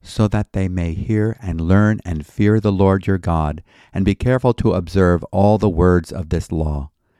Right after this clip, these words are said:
Their children, who have not known, will hear and learn to fear the Lord your God, as long as you live on the land which you are about to cross the Jordan to possess.'"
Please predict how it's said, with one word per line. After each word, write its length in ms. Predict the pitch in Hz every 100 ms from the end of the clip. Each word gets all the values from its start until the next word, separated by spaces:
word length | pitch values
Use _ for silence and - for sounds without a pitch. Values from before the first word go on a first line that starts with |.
| _ _
Their 160 | 92 87
children, 500 | - 139 107 78 78 - _
who 80 | -
have 160 | 95 104
not 240 | 120 -
known, 400 | 85 78 76 80 - -
will 200 | - 85
hear 400 | - 120 120 -
and 160 | 92 82
learn 280 | 90 113 120
to 100 | 117
fear 240 | 110 110
the 100 | 110
Lord 300 | 98 104 101
your 120 | 107
God, 440 | 98 87 80 80 - _ _ -
as 160 | 82
long 240 | 82 101 120
as 160 | 113
you 80 | 113
live 180 | 107 104
on 120 | 101
the 80 | 101
land 480 | 90 85 80 78 - _ _
which 200 | - -
you 60 | 85
are 80 |
about 260 | 80 82 92
to 80 | 92
cross 400 | - 92 87 -
the 140 | 92
Jordan 460 | 80 90 82 85 82
to 120 | -
possess.'" 640 | - 82 85 73 - -